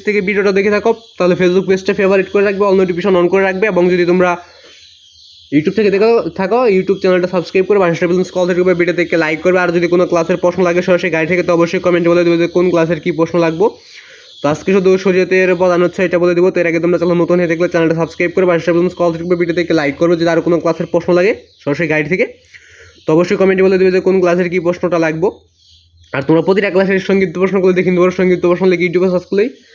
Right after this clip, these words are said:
তোমরা সংক্ষিপ্ত প্রশ্ন হয়ে যাবে, রচনামূলক প্রশ্ন লিখে, লিখে YouTube-এ সার্চ করলে রচনামূলক প্রশ্ন পেয়ে যাবে। এবং টিক্সনের প্রশ্নগুলো লিখে জিয়াদা টিক্সন দেখছো বইদের প্রথম টিক্স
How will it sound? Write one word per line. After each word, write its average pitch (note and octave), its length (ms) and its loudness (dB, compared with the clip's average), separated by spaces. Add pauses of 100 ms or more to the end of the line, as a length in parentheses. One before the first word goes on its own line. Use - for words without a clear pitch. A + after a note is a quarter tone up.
(220)
তোমরা D#3 200 0
সংক্ষিপ্ত F3+ 340 2
প্রশ্ন F#3 180 0
হয়ে F3+ 120 0
যাবে, F3+ 140 2
রচনামূলক F3+ 440 2
প্রশ্ন F3 220 -2
লিখে, F3 140 0 (240)
লিখে E3+ 300 0 (200)
YouTube-এ E3 340 0
সার্চ E3 160 -2
করলে F#3 120 0 (160)
রচনামূলক E3+ 360 0
প্রশ্ন E3 220 -2
পেয়ে E3 120 0
যাবে। E3 140 2
এবং E3 180 2
টিক্সনের E3+ 460 -2 (380)
প্রশ্নগুলো E3 480 0
লিখে F#3 180 0 (840)
জিয়াদা F3+ 300 0
টিক্সন G3+ 280 0
দেখছো G3 180 -2
বইদের F#3+ 220 2
প্রথম G3 220 0
টিক্স F#3+ 140 -2